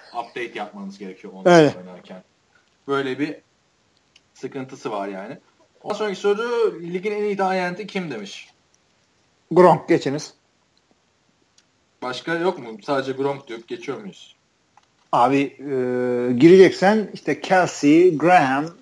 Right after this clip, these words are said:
Speaker 2: Betts, ne bileyim.
Speaker 1: Ama Gronk zaten şey abi,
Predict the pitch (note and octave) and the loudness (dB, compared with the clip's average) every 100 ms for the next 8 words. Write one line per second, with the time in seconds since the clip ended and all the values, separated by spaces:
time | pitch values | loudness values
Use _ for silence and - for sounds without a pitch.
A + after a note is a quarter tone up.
0 | - F3+ F3+ D3+ - - - _ _ _ | -10 -2 -2 -2 -8 -14 -16 _ _ _
1 | _ - E3 E3+ C#3 C3 _ _ _ _ | _ -10 -6 -4 -4 -6 _ _ _ _
2 | _ _ _ _ _ - C#3+ C#3 C#3 D3+ | _ _ _ _ _ -10 -6 -6 -2 0
3 | C3 - G#2 F#2+ B2 B2+ - G#2+ G2 F2 | 0 -4 -12 -12 -12 -16 -14 -12 -12 -12